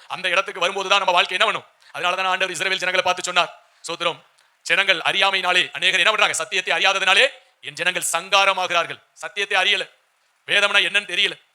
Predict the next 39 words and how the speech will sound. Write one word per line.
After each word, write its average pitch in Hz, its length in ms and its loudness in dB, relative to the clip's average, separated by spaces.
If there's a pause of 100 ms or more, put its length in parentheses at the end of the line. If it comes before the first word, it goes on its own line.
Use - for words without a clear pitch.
(180)
எப்படி 208 260 -2
ரட்சகருக்குள்ள 202 480 0
வாழணும்னு 202 360 2
அவங்களுக்கு 196 340 2 (320)
புரியல. 202 340 0 (340)
ஸ்தோத்திரம். 165 360 -6
ரோட்ல 185 520 0 (140)
நமக்கு 160 220 -10
விதிமுறை 190 300 0
நமக்கு 175 260 -6
தெரியணும். 170 260 0 (300)
சிக்னல் 214 320 0
போட்டுட்டா 190 380 2
என்ன 208 80 4
பண்ணணும்? 175 220 0
ரெட் 156 140 -2
சிக்னல் 202 220 -4
போட்டா 190 160 -2
நிக்கணும்னு 202 340 -4
தெரியும். 180 280 -2 (260)
தெரியாம 233 360 2
நீ 240 60 -2
போனீங்கன்னா 202 300 -2
குறுக்கால 226 240 2
ஒரு 220 100 -2
வண்டி 208 160 -2
என்ன 214 120 0
பண்ணும்? 208 220 -4 (360)
அடிச்சு - 240 -6
போடத்தான் 214 260 2
செய்யும். 160 280 -8 (560)
வேத 214 200 2
சத்தியம் 226 300 2
நமக்கு 202 240 -4
தெரியணும், 185 240 0 (340)
வேதத்துடைய 208 400 0
உபதேசம் 208 420 2
நமக்கு 185 240 -4
தெரியணும். 196 240 0